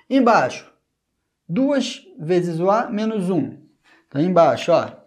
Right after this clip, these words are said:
aqui, duas vezes o A, que é dois, menos um.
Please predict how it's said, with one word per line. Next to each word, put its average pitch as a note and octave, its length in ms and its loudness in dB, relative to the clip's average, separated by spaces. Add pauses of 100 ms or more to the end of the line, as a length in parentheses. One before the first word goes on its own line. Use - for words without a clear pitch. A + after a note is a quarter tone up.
(1200)
aqui, C#3 340 -10 (1600)
duas F#3+ 680 -4
vezes D3+ 680 -6
o D#3+ 120 -4
A, D#3 140 0
que E3 140 -8
é D#3+ 40 -4
dois, F#3 480 -6 (800)
menos E3+ 480 -2
um. B3+ 400 -2